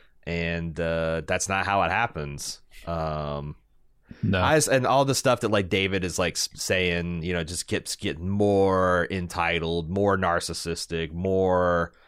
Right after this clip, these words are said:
Speaker 1: insane, uh, more, like, leaning into, like, you know, "You, I've just changed my mind. You do need a father. I am going to keep you like it's, like, a stray pet, and I'm going to teach you." And that's when she gets, uh,
Speaker 2: Mm-hmm.
Speaker 1: gutted,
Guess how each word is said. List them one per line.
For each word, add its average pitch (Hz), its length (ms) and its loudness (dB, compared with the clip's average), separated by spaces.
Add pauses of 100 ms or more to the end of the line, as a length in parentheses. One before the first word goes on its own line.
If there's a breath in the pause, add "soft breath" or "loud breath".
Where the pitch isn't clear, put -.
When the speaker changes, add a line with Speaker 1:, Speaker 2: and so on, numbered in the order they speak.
(360 soft breath)
Speaker 1:
insane, 78 840 -2 (440 soft breath)
uh, 85 400 0
more, 95 500 4
like, 87 320 0
leaning 95 300 -4
into, 90 500 -4
like, 85 460 -2
you 98 80 -2
know, 98 100 0
"You, 123 300 0
I've 143 220 2
just - 220 -6
changed 110 220 -2
my 127 60 -4
mind. 135 260 2
You 135 100 2
do 127 240 2
need 92 160 0
a 80 60 -2
father. 78 480 -2
I 113 160 2
am 143 220 2
going 98 260 2
to 87 100 -4
keep 90 340 -10
you 80 180 -4
like 85 200 -2
it's, 82 200 -6
like, 80 200 -4
a 85 120 0
stray 87 400 0
pet, 80 520 -2
and 87 280 -2
I'm 101 120 -2
going 95 200 -2
to 82 80 -6
teach - 380 -4
you." 80 300 -4
And 78 280 -8 (520 soft breath)
that's 92 200 -2
when 90 200 -2
she 90 240 -6
gets, - 420 -4
uh, 85 340 0
Speaker 2:
Mm-hmm. 110 140 2
Speaker 1:
gutted, 85 480 0